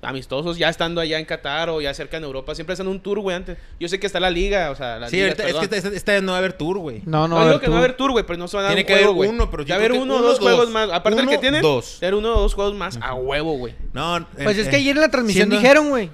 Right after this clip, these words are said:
Speaker 3: Dijeron
Speaker 2: siendo
Speaker 3: los partidos que son
Speaker 2: Ajá.
Speaker 3: y con los veintiséis, con la plantilla de los veintiséis, nada más se va a jugar ese partido.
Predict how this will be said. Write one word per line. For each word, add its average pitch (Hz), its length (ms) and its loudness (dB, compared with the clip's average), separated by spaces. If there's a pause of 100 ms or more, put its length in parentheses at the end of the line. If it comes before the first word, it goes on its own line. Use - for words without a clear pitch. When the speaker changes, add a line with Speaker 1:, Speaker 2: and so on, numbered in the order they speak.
(160)
Speaker 3:
Dijeron 208 320 4
Speaker 2:
siendo 277 80 0
Speaker 3:
los 269 120 2
partidos 233 440 0
que 220 100 -4
son 262 220 0 (100)
Speaker 2:
Ajá. 123 300 -14
Speaker 3:
y 190 100 -6
con 196 180 0
los 175 160 -2
veintiséis, 170 640 -6
con 165 120 -6
la 151 100 -6
plantilla 156 320 0
de 269 60 4
los 262 60 -4
veintiséis, 220 540 -2 (380)
nada 170 160 2
más 190 160 4
se 196 60 6
va 180 80 6
a - 20 6
jugar 180 480 2
ese 175 260 2
partido. 160 460 -4